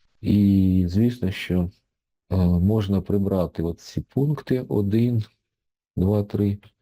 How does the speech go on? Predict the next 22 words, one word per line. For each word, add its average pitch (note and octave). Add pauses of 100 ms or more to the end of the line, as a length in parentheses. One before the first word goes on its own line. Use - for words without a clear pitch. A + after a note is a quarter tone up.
(120)
формулювати G2+ (120)
більш, A2
щоб -
схоже G2+
було F2+
саме F#2+
на F#2
газетну F2+
статтю. - (1000)
Те E2
ж -
саме E2
оце E2+
погіршення E2+
якості F2
ґрунту. F#2+ (560)
А F2+
чи B2
погіршується G#2+
якість G2
ґрунту F2+
сьогодні? F2